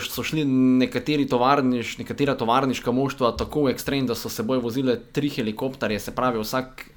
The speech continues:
dirkalnik je imel spremstvo svojega helikopterja, ki je neposredno posadki javljal, kaj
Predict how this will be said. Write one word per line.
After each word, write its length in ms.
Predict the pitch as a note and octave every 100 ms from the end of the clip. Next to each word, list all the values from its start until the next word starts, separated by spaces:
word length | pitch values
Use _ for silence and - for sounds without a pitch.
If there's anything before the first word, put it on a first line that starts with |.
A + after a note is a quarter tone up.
| -
dirkalnik 600 | A#2+ B2 C3 C3 C3+ A#2+
je 60 | A#2
imel 140 | B2+
spremstvo 440 | C3 C#3 C#3 C#3 A2
svojega 360 | C3 C3+ A2+
helikopterja, 760 | A2 A#2 A2+ C3+ C3 - A2+ G#2
ki 140 | -
je 40 | G#2+
neposredno 760 | A#2+ B2 A2 A#2+ C3 A#2+ G2+ - - - -
posadki 640 | B2 - B2+ C3 - A#2+
javljal, 500 | A2 A#2+ B2+ A2+ G2
kaj 380 | - A#2+ A#2+ G#2